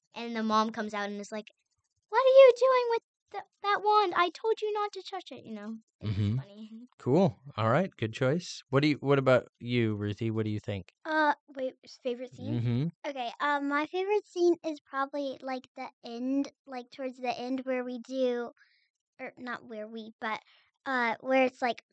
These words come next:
Speaker 3: like, where he meets Voldemort and then he, like,
Speaker 1: Oh, yeah.
Speaker 3: summons his,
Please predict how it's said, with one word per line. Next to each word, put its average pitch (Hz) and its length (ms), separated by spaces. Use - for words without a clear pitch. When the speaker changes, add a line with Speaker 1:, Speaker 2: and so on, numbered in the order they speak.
Speaker 3:
like, 262 260
where 262 480
he 269 240
meets 269 560
Voldemort 254 580
and 247 160
then 247 180
he, 247 200
like, 233 300
Speaker 1:
Oh, 208 100
yeah. 202 360
Speaker 3:
summons 269 500
his, 247 460